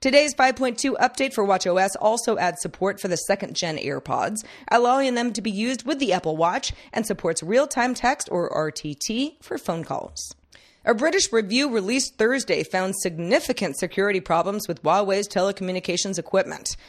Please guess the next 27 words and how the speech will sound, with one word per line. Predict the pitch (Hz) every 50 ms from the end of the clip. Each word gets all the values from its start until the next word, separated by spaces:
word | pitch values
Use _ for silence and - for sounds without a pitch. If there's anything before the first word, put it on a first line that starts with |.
| - - - - - -
This | 190 -
follows | - 175 175 170 175 170 147
a | 160 160
U | 160 170
S | 170 165 -
effort | 156 165 - 165 151 -
to | - 180
ban | 165 131 - 170 175 196 233 233 214
Huawei | 180 156 151 156 156 151
products | - 165 151 151 139 147 - -
from | - - 170 170
next-gen | 165 165 - - - - 180 165 165 165
wireless | 156 151 151 147 147 156 151 -
networks. | - 156 - - - - - - - - - - - - - - _ _ _ -
The | - 233
latest | 247 262 302 330 359 - 262
report | 226 220 - - 302 320 311 - - -
found | - 254 262 294 294 240 196 190 220 208
that | 233 -
there | - 226
were | 214 233 - -
underlying | 262 294 330 381 392 359 302 269 269 277 285 262
defects | 214 240 - - 208 190 202 -
in | 214 208 202
Huawei's | 185 185 196 196 190 190 185 - -
software | 226 220 247 254 - 233 208 180
engineering | 160 175 180 - 160 160 170 196 202 175 - 143 165 170